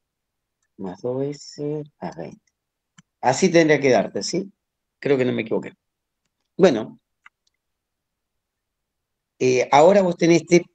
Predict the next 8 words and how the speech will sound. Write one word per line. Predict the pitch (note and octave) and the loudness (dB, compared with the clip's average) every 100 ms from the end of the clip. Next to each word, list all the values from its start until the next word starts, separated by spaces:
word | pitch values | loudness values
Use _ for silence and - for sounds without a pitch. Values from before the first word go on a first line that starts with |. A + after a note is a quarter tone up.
| _ - | _ -8
este | C#3 C3+ A#2 | -6 -4 -6
polinomio | - C3 C3 D3+ E3 B2+ C3+ E3 _ _ _ _ _ - | 0 2 2 4 2 2 -2 -4 _ _ _ _ _ -6
denominador, | A2 C#3 C#3+ C#3+ C#3+ D3 E3+ D#3+ E3 F#3 - _ _ | 2 4 4 4 6 6 8 8 4 0 -12 _ _
este | A#2 B2 | -10 -2
es | B2+ | -2
el | A2+ | 0
polinomio | A2+ C3 C3+ A#2+ | 0 0 0 2
denominador | E3 D3+ C#3+ C#3+ C#3+ D#3 G3 | 2 2 0 2 4 4 2